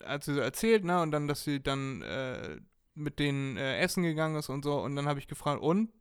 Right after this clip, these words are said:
äh, wie war das, äh, war das so, wie sie sich das vorgestellt hat, dass sie nur mit denen essen gegangen ist und dann, äh, nix laufen musste und so? Äh, und dann meinte sie, ja,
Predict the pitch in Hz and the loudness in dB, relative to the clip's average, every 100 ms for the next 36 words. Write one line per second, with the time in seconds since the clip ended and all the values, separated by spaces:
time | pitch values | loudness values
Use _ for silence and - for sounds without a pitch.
0 | _ - 147 143 143 113 - _ _ - | _ -2 0 2 0 -4 -12 _ _ -6
1 | 151 143 151 170 170 - 92 135 151 156 | -4 2 2 4 2 -2 -4 -2 2 4
2 | 170 - 185 208 202 170 190 180 185 180 | 4 6 6 8 6 2 0 2 0 2
3 | 170 - 190 190 190 185 180 180 - 165 | -2 0 0 2 2 2 2 -2 2 2
4 | 175 170 165 160 147 - 185 185 175 180 | 2 4 2 2 -2 -2 0 0 0 0
5 | 175 180 175 185 180 131 147 151 156 156 | 2 2 2 0 -2 -4 0 0 0 -2
6 | 143 151 147 151 165 - 156 160 165 170 | -2 0 0 0 -2 2 2 2 2 0
7 | 170 165 165 170 170 - - - - - | 0 -4 -2 -2 -4 -6 -20 -20 -20 -20
8 | - _ - 147 151 151 147 151 151 151 | -20 _ -2 4 6 6 6 4 4 4
9 | 151 143 143 139 139 - 139 143 151 156 | 4 2 2 4 2 0 4 6 8 6